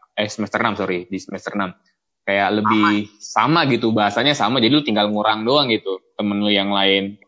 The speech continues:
perlu ngerti ulang, apa, lu ngerti baru, lu udah ngerti sebelumnya. Gitu sih.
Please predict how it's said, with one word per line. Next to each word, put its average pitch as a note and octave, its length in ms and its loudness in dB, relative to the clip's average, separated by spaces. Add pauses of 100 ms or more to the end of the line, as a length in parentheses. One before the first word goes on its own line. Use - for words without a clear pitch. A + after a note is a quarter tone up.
perlu G2+ 400 0
ngerti G2 400 0
ulang, G#2+ 320 2
apa, A#2+ 200 -2
lu A#2+ 120 -2
ngerti A2 320 0
baru, G2+ 160 0
lu C#3+ 160 4
udah A2 160 0
ngerti B2 240 -2
sebelumnya. G2 480 -4 (720)
Gitu F#2 320 -6
sih. E2 240 -6